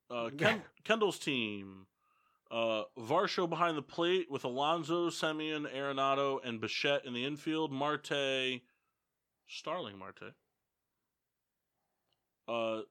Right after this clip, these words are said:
Speaker 1: Marte, Merrifield, and Mullins in the outfield with Springer and Martinez in the utility spots with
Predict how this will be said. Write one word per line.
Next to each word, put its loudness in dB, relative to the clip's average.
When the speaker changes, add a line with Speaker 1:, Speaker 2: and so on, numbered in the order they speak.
Speaker 1:
Marte, 0
Merrifield, 0
and 0
Mullins 2
in -4
the 2
outfield 0
with -4
Springer -2
and -2
Martinez 0
in 0
the 2
utility 2
spots 4
with -4